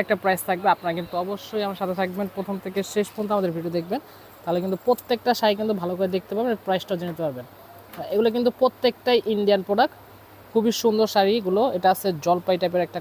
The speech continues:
কালার, খুবই চমৎকার একটা কালার, একটু খুলেন। প্রত্যেকটা শাড়ি কিন্তু খুব সুন্দর থাকবে। এটা আছে জাম টাইপের বেগুনি, জাম বেগুনি কালার।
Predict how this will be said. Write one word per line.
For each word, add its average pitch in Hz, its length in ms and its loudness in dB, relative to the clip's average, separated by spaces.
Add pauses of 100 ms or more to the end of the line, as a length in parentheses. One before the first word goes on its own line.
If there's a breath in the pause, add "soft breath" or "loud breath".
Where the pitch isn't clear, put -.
কালার, 185 240 2 (960)
খুবই 220 180 0 (120)
চমৎকার 220 460 2
একটা - 220 -4
কালার, 196 220 4 (1120)
একটু 180 180 -8
খুলেন। 202 220 -2 (760)
প্রত্যেকটা 247 520 0 (100)
শাড়ি 226 260 6
কিন্তু 214 240 -2
খুব 202 100 -4 (120)
সুন্দর 214 300 0
থাকবে। 160 240 -2
এটা 175 180 0
আছে 190 120 -8 (140)
জাম 165 220 -2
টাইপের 165 240 -6 (320)
বেগুনি, 185 340 0
জাম 170 180 2
বেগুনি 180 320 -2
কালার। 165 200 0